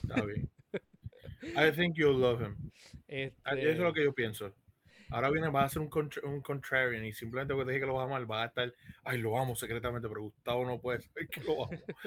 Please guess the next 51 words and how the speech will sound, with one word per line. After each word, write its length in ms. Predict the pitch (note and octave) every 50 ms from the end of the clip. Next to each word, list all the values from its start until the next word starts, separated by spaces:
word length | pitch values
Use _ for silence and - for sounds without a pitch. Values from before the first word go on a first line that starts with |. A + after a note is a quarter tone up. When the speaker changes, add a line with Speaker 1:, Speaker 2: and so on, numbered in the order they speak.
| - - -
Speaker 2:
<laughs> 340 | G#3 A#3 C4+ C4+ - - - _ - -
Es 140 | - D3 -
que, 340 | - - C3+ - - D3 B2
no, 240 | A#2 G#2 G#2 G#2 G#2
no, 240 | G#2+ G2+ G2+ G#2
no, 160 | G#2 G#2+ A2 A2
yo, 180 | G#2+ A2 A2 G#2+
yo 140 | G#2+ G#2+
no 120 | G#2+ G#2+ G#2+
soy, 360 | - - A2+ A2 A2+ A2 A2
yo 80 | G#2+ G#2+
no 100 | A2 A2
soy 140 | A2+ A#2+
tan 220 | A2+ - B2 A#2+ A2+
contrarian. 680 | - B2 A#2 A2 - - A2+ G#2+ G#2+ A2+ A2+ A2 G#2+ A#2+ _ _ _ _ _ _ _ _
Este, 680 | - A#2 A2+ G2+ - _ _ - A#2+ A2+ A2+ G#2+ G#2+ G2+
sí, 200 | - - C3+ C3+ -
eh, 280 | C#3+ D3+ E3+ D#3+ - _ _ _ _ _ _ _ _ _
yo 240 | - C3 C#3+ D#3 E3
trato 280 | F3+ F#3+ F#3 F#3+ G3
de 160 | F#3 E3+ D#3 C#3+
que 160 | C#3+ C#3 C3+
si, 320 | A#2+ - C3+ C3 B2+ B2+ A#2
pues, 220 | - C3 C3 C3
si 160 | - - B2+
me 120 | A#2 A#2 A2+
gusta, 260 | B2+ D3+ - - G3
me 100 | F3 E3
gusta, 240 | F3 G#3 G#3+ - G3
si 100 | D#3+ D#3
no 80 | C#3 C#3
me 80 | D3+ F3+
gusta, 180 | G3+ - G#3+
no 60 | G#3
me 100 | G#3 G#3
gusta. 240 | G#3+ A3+ - - - - _ - - _
No 100 | C#3+ C#3
me 140 | C#3+ D3 D#3
trato 240 | - E3+ D#3+ D#3+ E3
de 40 |
complicar 420 | D#3+ E3 D#3+ D3+ E3+ D#3 D3+ D#3 D#3
la 100 | D#3 D3
vida. 260 | C#3+ C#3+ C#3+ D3 C#3+ - _ _ _ _ _ _ _ _ _
Eh, 300 | - B2 A#2 A#2 A#2 A#2 - -
pero 100 | - C3 D3
ahora 60 | F3+
mismo 180 | G3 F#3+ F3 D3+
no 60 | B2
me 100 | A#2+ A2
gusta. 300 | - - _ _ - _ _ _ _ _ - - - _ _
Y, 420 | - B2 A#2 A2 A2 G#2 G#2 G#2+